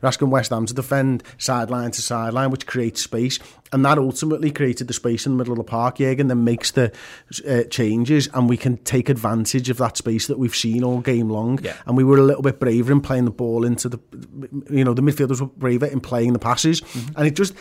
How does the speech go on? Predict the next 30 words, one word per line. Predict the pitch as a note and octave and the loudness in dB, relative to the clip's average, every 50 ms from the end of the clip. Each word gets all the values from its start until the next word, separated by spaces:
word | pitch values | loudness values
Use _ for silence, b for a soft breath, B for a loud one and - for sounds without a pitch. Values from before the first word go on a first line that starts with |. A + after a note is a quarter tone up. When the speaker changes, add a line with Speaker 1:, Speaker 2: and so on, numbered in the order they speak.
| B B B B _ | B B B B _
Speaker 1:
everything, | - F#3 F3+ E3 G3+ G#3 G3 G#3 - | 2 2 4 4 2 0 0 0 2
the | - F3 D#3 | 4 8 8
urgency, | D#3 E3 F3+ F#3 F3 F#3 G3 F#3 - - G3 - - - | 10 10 8 6 6 4 0 0 0 -2 -2 -2 0 2
everything | D#3+ E3 D3 E3 F3+ - F3+ F#3 | 2 2 2 0 -2 -2 -2 -2
from | D#3 - F3+ F#3 | -4 -2 -2 0
those | F3 F3 F3 E3 - | 2 2 2 0 -2
su-, | - F3+ - | -6 -8 -8
two | - - F3 | -6 -4 -4
substitutions, | E3 - D#3+ C#3+ - - B2+ B2 E3 F3 E3 - - - | -4 -4 -6 -6 -4 -4 -4 -2 -2 -2 -4 -4 -2 0
everything | D3+ D#3+ E3+ F3+ F3+ | 2 2 4 2 2
just | F#3 F3+ - - | 0 0 0 2
stepped | - - - - E3 C#3+ C#3+ - - | 0 0 0 0 0 0 -2 -2 -4
up | D3+ - - | -4 -2 -4
a | F3+ | -4
touch. | - - A3 A3+ - - - | -2 -2 -2 -2 -2 -6 -8
Speaker 2:
Yeah. | D3 D3+ C#3+ B B B B B - - | -8 -8 -8 B B B B B -4 0
Speaker 1:
And | D#3+ E3 E3 | 2 4 4
we | E3+ E3+ | 4 4
just | C#3 D3+ E3 C#3 - D3+ | 4 2 -2 -2 2 4
looked | D#3 D#3 D3 - - - | 4 4 4 2 -2 -2
much | D#3 D3+ C#3 - - | -2 -2 -2 -2 -2
better | D3+ C#3 C#3 - D3+ | -2 -2 -2 -2 -6
for | C#3+ - D3 C#3+ D3+ E3 | -4 -4 -2 -2 -2 -2
Speaker 2:
It | G3 | -2
Speaker 1:
it. | A3 | -4
Speaker 2:
was | C4 | -6
just | B3+ - D4+ C4 - | -6 -8 -8 -4 -2
like, | B3+ A3+ G#3+ G#3+ | -2 -2 0 0
uh, | G#3+ G#3+ G#3+ | -2 -2 -2
c-, | G#3 | -4